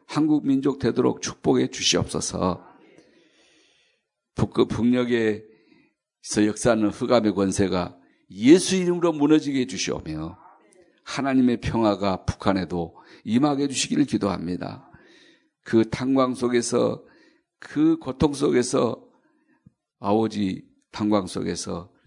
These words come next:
기도하는 성도들의 기도를 들어주시기를 기도합니다. 하나님께서 불쌍히 여겨주셔서 우리 민족을 치유해 주시기를 간절히 기도하며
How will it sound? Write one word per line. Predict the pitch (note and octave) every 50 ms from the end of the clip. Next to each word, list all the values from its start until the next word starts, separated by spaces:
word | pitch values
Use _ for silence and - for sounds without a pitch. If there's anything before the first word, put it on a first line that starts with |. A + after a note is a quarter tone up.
| - _ _ _ _ _ - - _
기도하는 | - - - - F#3 E3+ D#3 D3+ D#3+ D#3 D3 C#3+
성도들의 | - D#3 D#3+ D#3+ D#3+ D#3+ D3+ D3+ D3 D3+ C#3+ C#3+
기도를 | - - D3 - D3+ - C#3 C#3 B2+
들어주시기를 | - - - C#3 C3+ C3 - - - - - - C3 B2+
기도합니다. | - - - - F#2 F2 - - - - - - - - - - - _ _ _ _ _ _ _ _ _ _ _ _ _ _ _ _ _ _ _ _ _ _ _ _ _ _ _ _ _ _ _ _ _
하나님께서 | - D3 D3 D#3+ F3 F3 F3 D#3+ - E3 D#3+ A#2+ C#3+ D#3+ D3+
불쌍히 | - C3 C3 C3 - D3+ D3 C#3 B2+ B2
여겨주셔서 | B2 A#2+ A#2 A2 - G#2 F2+ G#2+ G2+ - - G2+ G2 G2+ F#2+ F#2 - - _ _ _ _ _ - _ - - _ _ _
우리 | - G#2+ A#2+ C#3 D3 C#3+
민족을 | C3+ C3 C3 C3+ C3 C3+ C3 B2+ B2 A#2+
치유해 | - - - C#3+ C3 C3 A#2+ G#2+ -
주시기를 | - G2+ F#2+ - - G#2+ G2 F#2+ G2 F#2+ F2+ F2+ - _ _ _ _
간절히 | - - - - - - - - - - - - E3+ D#3+ - E3
기도하며 | D#3+ C#3 - A#2 G#2+ F#2+ F#2 - - - - -